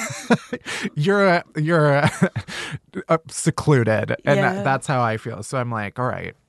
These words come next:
Speaker 1: I guess we'll see my anus."
Speaker 2: That's, I, you do what you gotta do.
Speaker 1: <laughs>
Speaker 2: I just feel like it's actually that my,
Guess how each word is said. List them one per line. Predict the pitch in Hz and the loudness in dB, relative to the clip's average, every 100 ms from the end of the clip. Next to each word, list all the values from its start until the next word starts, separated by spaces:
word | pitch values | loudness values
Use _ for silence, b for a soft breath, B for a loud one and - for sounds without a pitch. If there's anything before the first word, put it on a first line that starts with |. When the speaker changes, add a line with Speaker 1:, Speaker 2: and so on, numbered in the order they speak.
| - | -8
Speaker 1:
I | 117 | -4
guess | 113 110 - | -4 -6 -6
we'll | 117 | -8
see | 113 | -6
my | 101 95 | -6 -6
anus." | 90 87 98 - - - | -8 -10 -12 -16 -12 -6
Speaker 2:
That's, | 226 - - | -6 -6 -10
I, | 233 254 - | -10 -10 -12
you | 311 254 | -14 -12
do | - 202 | -8 -8
what | 170 | -8
you | 170 | -10
gotta | 165 160 | -8 -8
do. | 156 151 160 - | -2 -2 -2 -6
Speaker 1:
<laughs> | - - | 0 2
Speaker 2:
I | 226 | 4
just | 247 277 - | 2 0 -6
feel | 302 | -8
like | - - | -8 -6
it's | 240 - | -6 -4
actually | 349 - - 220 | -4 -4 -4 -6
that | 208 294 | -6 -6
my, | 262 269 262 | -4 -4 -6